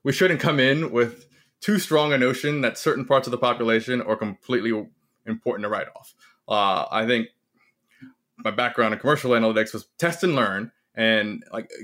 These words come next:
open yourself up. Be open to the idea that some other groups might respond to your messages or not. So what I would say for this cycle is that there, there, even though there's headwinds, we're not yet sure what's going to work and what's not.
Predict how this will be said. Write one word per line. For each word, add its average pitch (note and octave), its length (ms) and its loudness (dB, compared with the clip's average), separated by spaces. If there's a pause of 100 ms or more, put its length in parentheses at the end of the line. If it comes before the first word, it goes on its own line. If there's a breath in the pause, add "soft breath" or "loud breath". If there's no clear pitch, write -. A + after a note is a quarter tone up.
(180)
open G3 300 4
yourself B2+ 380 0
up. - 280 -12
Be D#3+ 140 4
open D3 360 2
to G#2+ 60 -12
the G#2 100 2
idea G#2 280 2
that G#2 160 -4
some A2 200 -2
other G#2+ 180 0
groups A2 280 -4
might G#2 160 -4
respond G#2 320 -2
to G#2 40 -2
your G2+ 80 -4
messages G#2 400 -8
or G#2 40 -4
not. G#2 360 -6 (320 soft breath)
So A2+ 420 6
what A2+ 140 2
I B2+ 80 2
would B2 120 2
say A2 340 2
for A2 180 -4
this B2 160 0
cycle G2+ 480 0 (360 loud breath)
is G#2+ 200 -2
that G#2+ 320 0 (340)
there, C3+ 260 4
there, C3 200 0 (340)
even C3+ 280 2
though A2 360 4 (680)
there's G#2+ 260 -4
headwinds, A2 640 -4 (260)
we're B2+ 140 4
not F3+ 220 -2
yet C#3 200 0
sure C#3 300 4
what's A2+ 160 0
going A#2+ 180 0
to A#2 80 -2
work A#2+ 220 2
and A2 100 0
what's G#2 180 -4
not. G#2 320 0